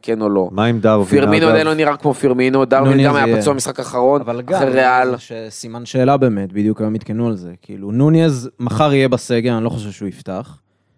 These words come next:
Speaker 3: אני מניח שגם קלופ יודע מה המשמעות של משחק מול יונייטד, מול משחק מול וולפס, מבחינת כאילו גם אנרגיות והכל.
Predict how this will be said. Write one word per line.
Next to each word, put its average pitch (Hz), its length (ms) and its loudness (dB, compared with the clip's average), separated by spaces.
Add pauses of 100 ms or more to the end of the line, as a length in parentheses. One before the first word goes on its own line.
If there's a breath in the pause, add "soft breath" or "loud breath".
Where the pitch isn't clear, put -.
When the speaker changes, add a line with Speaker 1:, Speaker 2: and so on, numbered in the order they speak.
(320)
Speaker 3:
אני 110 80 -4
מניח 123 240 0
שגם 131 260 0
קלופ 135 320 0
יודע 127 280 2
מה 120 140 0
המשמעות 117 360 -4
של 117 80 -10
משחק 110 300 -10
מול 107 140 -8
יונייטד, 151 440 -2
מול 135 200 -6
משחק 120 440 -6
מול 113 180 -2
וולפס, 110 480 -2
מבחינת - 480 -16
כאילו 101 180 -12
גם 95 140 -8
אנרגיות 110 500 -4
והכל. 104 440 -4